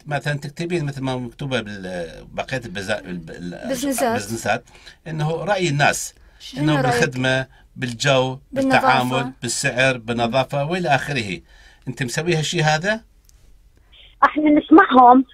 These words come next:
Speaker 3: احنا
Speaker 1: لا،
Speaker 3: نسمعهم،
Speaker 1: مو سمع،
Speaker 3: بس
Speaker 1: شوفي،
Speaker 3: طبعًا
Speaker 1: احنا
Speaker 3: هذا
Speaker 1: كعراقيين
Speaker 3: الناس
Speaker 1: نمشي ورا
Speaker 3: هواية
Speaker 1: الحكي،
Speaker 3: راح
Speaker 1: ورا الحكي هواية. أنت، أنا أنصحك،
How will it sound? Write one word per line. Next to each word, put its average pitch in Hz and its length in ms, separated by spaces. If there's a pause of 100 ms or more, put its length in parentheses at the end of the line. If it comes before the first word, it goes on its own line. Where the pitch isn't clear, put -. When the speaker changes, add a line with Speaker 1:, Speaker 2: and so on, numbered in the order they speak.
(340)
Speaker 3:
احنا 269 240
Speaker 1:
لا، 247 80
Speaker 3:
نسمعهم، - 280
Speaker 1:
مو 180 80
سمع، 220 280
Speaker 3:
بس 156 60
Speaker 1:
شوفي، 139 260
Speaker 3:
طبعًا 123 120
Speaker 1:
احنا 151 160
Speaker 3:
هذا 156 60
Speaker 1:
كعراقيين 185 680
Speaker 3:
الناس 233 100
Speaker 1:
نمشي 285 200
ورا 302 60
Speaker 3:
هواية 247 80
Speaker 1:
الحكي، 170 240
Speaker 3:
راح - 120
Speaker 1:
ورا 151 160
الحكي 139 320
هواية. 101 360 (400)
أنت، 226 200
أنا 151 540
أنصحك، 131 420